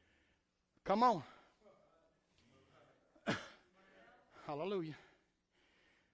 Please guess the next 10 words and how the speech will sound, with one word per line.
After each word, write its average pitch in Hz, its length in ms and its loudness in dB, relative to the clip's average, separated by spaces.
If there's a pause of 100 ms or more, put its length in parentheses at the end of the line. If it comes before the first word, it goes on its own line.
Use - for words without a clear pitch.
Because 180 380 -2
it's - 200 -4
the - 120 -12
church - 720 2 (1080)
that 160 120 -6
Jesus 190 380 -6
is 190 40 -10
gonna 175 200 -4
take - 300 0
that 196 180 2